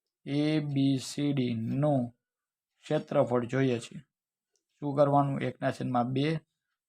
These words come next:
ગુણ્યા બે વિકર્ણોનો ગુણાકાર. જેમાં એકના છેદમાં બે એમને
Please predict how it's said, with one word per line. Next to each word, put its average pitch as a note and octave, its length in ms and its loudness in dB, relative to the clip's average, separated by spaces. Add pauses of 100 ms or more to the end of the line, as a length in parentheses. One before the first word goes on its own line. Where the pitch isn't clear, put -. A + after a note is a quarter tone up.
ગુણ્યા B2 460 2 (100)
બે C3+ 120 2 (200)
વિકર્ણોનો B2 500 0 (100)
ગુણાકાર. B2 460 -6 (4000)
જેમાં C3+ 360 0
એકના C3+ 260 -2
છેદમાં C3+ 340 2
બે C#3 140 2
એમને C#3+ 200 0